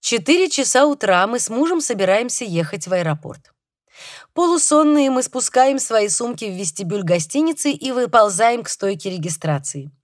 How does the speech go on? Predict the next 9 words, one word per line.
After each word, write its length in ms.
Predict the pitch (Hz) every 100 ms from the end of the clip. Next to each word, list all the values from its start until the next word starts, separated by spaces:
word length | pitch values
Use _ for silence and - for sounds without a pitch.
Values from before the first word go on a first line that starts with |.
| _ _ _ _ _ _
«Доброе 440 | 190 285 392 415
утро!» 360 | 381 330 349 381 - _ _ _
радостно 500 | 202 202 220 240 214
приветствует 600 | 196 196 185 165 - 185
нас 220 | 175 170
администратор. 760 | 170 165 165 160 160 147 151 - _ - - -
«Счастливого, 840 | - - 294 - 233 294 349 403 403
счастливого 800 | - - 262 - 220 285 294 262
дня!» 380 | 214 165 156 147